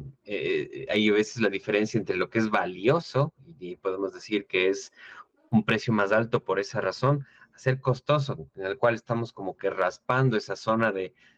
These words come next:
de tolerancia que te mostraban en la gráfica, ¿no? Eh, yo al respecto lo que suelo decir es, es que en realidad si tú estás jugando esta especie de, mm, es como jugar cartas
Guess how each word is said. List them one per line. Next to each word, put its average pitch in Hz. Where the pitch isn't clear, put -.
de 101
tolerancia 107
que -
te -
mostraban 104
en 85
la 80
gráfica, 135
¿no? 117
Eh, 120
yo 151
al 165
respecto 143
lo 113
que 104
suelo 139
decir 135
es, 131
es 135
que -
en 135
realidad 139
si -
tú 165
estás 139
jugando 170
esta 131
especie 135
de, 110
mm, 92
es -
como 175
jugar 143
cartas -